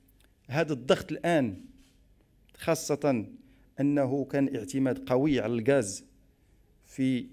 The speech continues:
مجموعة كبيرة من الأسواق بحال مثلا ديال أوروبا، بفعل هاد التطورات وهاد ال-، يعني هاد ال-، ال-، يعني هاد ال-، النزاعات اللي كتوقع الآن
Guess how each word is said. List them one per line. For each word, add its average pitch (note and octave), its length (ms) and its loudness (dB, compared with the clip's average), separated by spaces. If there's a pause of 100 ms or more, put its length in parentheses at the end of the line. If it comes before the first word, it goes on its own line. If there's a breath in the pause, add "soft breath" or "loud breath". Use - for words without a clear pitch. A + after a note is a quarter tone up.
(120)
مجموعة A#2+ 440 0
كبيرة C3+ 420 0
من B2+ 100 2
الأسواق A#2+ 540 -4
بحال A#2 220 -6
مثلا A2+ 360 -4
ديال A2 180 -4
أوروبا، A#2 580 -8 (680 soft breath)
بفعل C3+ 400 0
هاد C3 180 0
التطورات C3 840 0
وهاد A2 240 -4
ال-، A2 320 -2 (600 soft breath)
يعني G#2+ 240 -2
هاد A2+ 240 -2
ال-، A2 440 -2 (220)
ال-، G#2 720 -4
يعني G#2 260 -8
هاد G#2+ 200 -4
ال-، G#2+ 380 -8 (800 soft breath)
النزاعات C3 600 2
اللي B2 100 -8
كتوقع A#2 360 -6
الآن A2+ 520 -4